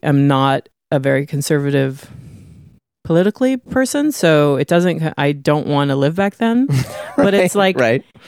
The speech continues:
Speaker 1: but it's like, I want to make a more beautiful and romantic now. And I want
Speaker 2: Mm.
Speaker 1: to, it's, it's just, like, the way I wanna feel.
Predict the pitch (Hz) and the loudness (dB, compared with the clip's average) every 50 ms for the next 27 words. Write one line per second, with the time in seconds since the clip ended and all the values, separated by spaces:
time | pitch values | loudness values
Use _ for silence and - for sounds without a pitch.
0 | - _ 190 185 190 185 - 208 185 175 - - 170 175 170 170 165 165 165 156 | -4 _ 2 2 2 2 2 0 0 0 0 0 0 0 0 0 -2 -2 -4 -4
1 | - - - 190 170 165 156 147 151 - - 160 147 147 147 139 143 143 143 143 | -6 -8 -6 -2 0 0 0 0 -2 -4 -4 -4 -2 0 0 0 0 0 2 2
2 | 143 139 143 143 127 - _ - - - - 160 151 156 151 143 117 156 147 139 | 0 0 -2 -6 -10 -14 _ -20 -20 -4 -2 0 0 0 0 -2 0 0 2 2
3 | 135 135 131 135 139 135 131 135 131 135 131 131 135 131 - 135 131 131 - - | 2 2 2 0 0 2 0 0 2 2 0 0 0 -2 -2 -2 -2 -2 -4 -6
4 | - 135 131 131 131 135 123 104 82 - - - - - _ _ _ _ _ _ | -4 -2 -2 0 0 0 -2 -4 -4 -8 -10 -14 -16 -20 _ _ _ _ _ _
5 | _ _ _ _ _ _ - 139 131 127 127 131 127 127 123 - - 127 127 131 | _ _ _ _ _ _ -2 0 0 0 0 -2 -2 -4 -6 -6 -2 0 0 2
6 | 127 135 127 127 127 113 110 104 101 98 117 135 131 127 123 123 120 120 135 - | 2 2 2 2 0 0 0 0 0 0 2 2 2 0 0 -2 -4 -6 -8 -12
7 | _ _ _ _ _ _ _ _ _ _ _ _ _ _ _ _ _ - - - | _ _ _ _ _ _ _ _ _ _ _ _ _ _ _ _ _ -18 -18 -18
8 | - _ - _ _ _ _ _ _ - 185 - - - - - - - 165 160 | -18 _ -20 _ _ _ _ _ _ -4 -4 -4 -8 -10 -16 -12 -6 -4 -4 -4
9 | - - - 165 - - 180 156 147 147 - - 156 156 151 156 151 151 147 143 | -4 -4 -4 -4 -2 0 0 0 0 0 -2 -2 0 0 2 2 2 2 2 2
10 | 143 143 143 143 143 143 135 - - 160 175 180 156 139 131 - - - - 151 | 2 2 0 0 -2 -2 -6 -2 0 0 2 2 2 0 -2 -4 -6 -10 -12 -14